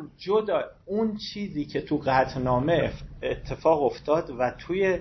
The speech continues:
شرایط ما اتفاق میفته، اینه که زمان و شرایط ما رو مجبور به تصمیم می‌کنه. خیلی کم پیش اومده تو بررسی تاریخ جمهوری اسلامی مقاطع مختلف می‌بینیم، خ-، حالا نگم خیلی کم،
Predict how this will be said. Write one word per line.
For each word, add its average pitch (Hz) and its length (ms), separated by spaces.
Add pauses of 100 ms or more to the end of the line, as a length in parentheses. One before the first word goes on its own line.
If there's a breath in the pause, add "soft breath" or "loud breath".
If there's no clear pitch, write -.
شرایط 120 640
ما 127 500
اتفاق 127 640
میفته، 107 420 (400 loud breath)
اینه 202 320
که 127 220
زمان 123 840
و 131 100
شرایط 135 800
ما 160 240
رو 170 120
مجبور 135 480
به 147 100
تصمیم 127 460
می‌کنه. 107 460 (960)
خیلی 214 520
کم 160 380
پیش 147 280
اومده 135 340
تو 147 140
بررسی 139 600
تاریخ 127 360
جمهوری 127 380
اسلامی 127 400
مقاطع 135 460
مختلف 131 520
می‌بینیم، 143 520 (140)
خ-، - 40
حالا 214 400
نگم 139 200
خیلی 120 300
کم، 110 240